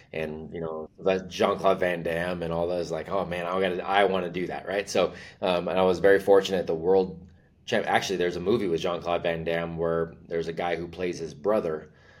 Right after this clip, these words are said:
um, who was my coach, 'cause he was the world heavyweight kickboxing champion. Yeah, and he was from my hometown in California. So, um, so I started training with him as a young kid. So,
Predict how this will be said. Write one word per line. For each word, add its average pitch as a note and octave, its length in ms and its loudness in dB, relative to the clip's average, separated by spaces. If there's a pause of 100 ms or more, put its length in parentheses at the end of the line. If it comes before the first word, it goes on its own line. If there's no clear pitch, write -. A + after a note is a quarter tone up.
(240)
um, D#2+ 540 -4
who G2 280 -6
was F2 180 -2
my E2 140 -6
coach, - 560 -4
'cause F2+ 140 -8
he F#2+ 120 -8
was F2+ 160 -6
the F2+ 80 -4
world F#2 280 0
heavyweight F#2 380 -4
kickboxing F#2 600 -6
champion. D3 400 0 (140)
Yeah, G2+ 140 0
and D#2+ 100 -4
he E2+ 60 -4
was E2+ 100 -8
from F2+ 140 -6
my F2 100 -4
hometown F#2 460 -4
in E2 80 -6
California. E2 580 -6
So, E2+ 280 -4 (360)
um, F2 240 0
so F#2 100 2
I A2+ 60 8
started A2+ 240 6
training G2+ 220 2
with E2 80 -4
him F2+ 160 -2
as D#2 80 -6
a E2+ 40 -6
young E2 180 -4
kid. D#2+ 200 -6
So, G2 280 4